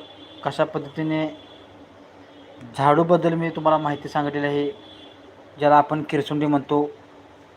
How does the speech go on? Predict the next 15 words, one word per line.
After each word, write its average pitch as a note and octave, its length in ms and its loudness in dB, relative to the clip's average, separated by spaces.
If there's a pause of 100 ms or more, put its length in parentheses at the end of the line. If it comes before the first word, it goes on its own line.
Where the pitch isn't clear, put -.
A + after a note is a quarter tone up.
(200)
ठीक E3 160 -2
आहे, E3 220 4
तर D#3+ 40 -2
सर्वांनी D#3 400 2
त्याच्याबद्दल D3+ 520 -4
मी D#3 160 -6
माहिती D3 320 -6
सोडलेली D3 320 -6
आहे, D3+ 200 0 (680)
तर C#3 60 -6
सर्वांनी D3+ 420 2
जाऊन D3+ 180 4
आपल्या D3 280 2
व्हिडिओमध्ये D3 520 0
बघावे, C#3+ 480 4